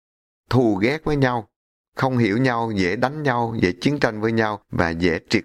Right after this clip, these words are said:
tiêu lẫn nhau, à, bởi vì họ không giống mình. Và cho nên coi họ như một người xa lạ. Đó là cái, cái não trạng của rất nhiều dân tộc, trong đó có Việt Nam chúng ta. Những người nào mà thuộc về không phải Việt Nam là mà gọi là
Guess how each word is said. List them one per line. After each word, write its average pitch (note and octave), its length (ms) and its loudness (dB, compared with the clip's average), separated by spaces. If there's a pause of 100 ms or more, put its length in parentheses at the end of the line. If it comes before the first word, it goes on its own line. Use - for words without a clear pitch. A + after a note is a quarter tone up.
tiêu G2+ 200 0
lẫn F2+ 220 0
nhau, F#2+ 360 -2
à, E2+ 180 -2
bởi F2 220 0
vì G2 280 0 (180)
họ E2 240 -2
không G2+ 220 -2
giống B2 200 0
mình. F2+ 160 -2 (380)
Và D#2+ 220 -2 (100)
cho G2 100 0
nên F#2+ 220 -4
coi G#2 220 0
họ D#2+ 220 -4
như F#2+ 160 -4
một F2+ 160 -4
người F2 180 0
xa G2+ 240 -2
lạ. D#2+ 320 -4 (160)
Đó G#2 180 0
là G#2 120 -6 (160)
cái, G#2+ 380 0
cái A2+ 120 -2
não G2+ 380 0
trạng E2 300 -4
của F2 100 0
rất A#2+ 260 -4
nhiều E2+ 260 0
dân F#2 180 -2
tộc, - 220 -2 (120)
trong F#2 160 -2
đó F#2 200 -2
có A2 140 -6
Việt F#2 220 -6
Nam F#2 260 0
chúng F#2+ 180 -2
ta. F2 280 0 (160)
Những F#2+ 160 2
người G2 180 2
nào F2 200 -2
mà D#2+ 140 -6
thuộc E2 240 -2
về D#2+ 340 0
không A2+ 220 0
phải F#2 180 -2
Việt G#2 160 -6
Nam G2 300 -2
là F2+ 120 -4
mà D#2+ 120 0
gọi D#2+ 220 0
là E2+ 120 -6